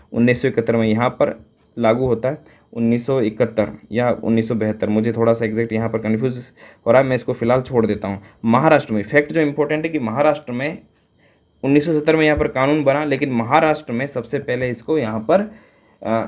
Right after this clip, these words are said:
लागू किया जाता है। राजस्थान में उन्नीस सौ तिहत्तर में लागू होता है, ठीक है। या कुछ फैक्ट्स आपके लिए। नेक्स्ट क्वेश्चन नंबर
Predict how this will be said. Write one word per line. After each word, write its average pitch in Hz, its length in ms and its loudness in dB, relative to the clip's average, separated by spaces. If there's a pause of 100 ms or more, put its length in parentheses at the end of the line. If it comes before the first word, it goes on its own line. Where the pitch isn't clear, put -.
(320)
लागू 139 300 2
किया 123 220 -4
जाता 101 240 -6
है। 107 200 -10
राजस्थान 175 500 0
में 175 80 -2
उन्नीस 135 240 0
सौ 156 60 2
तिहत्तर 123 440 -2
में 113 140 2
लागू 95 280 -4
होता 92 260 -14
है, - 160 -20 (120)
ठीक 139 160 -6
है। 185 120 -2 (300)
या 127 180 0 (300)
कुछ - 160 -10
फैक्ट्स - 300 0
आपके 110 320 -2
लिए। 92 180 -6 (1500)
नेक्स्ट 143 280 0
क्वेश्चन 123 260 -8
नंबर 123 260 0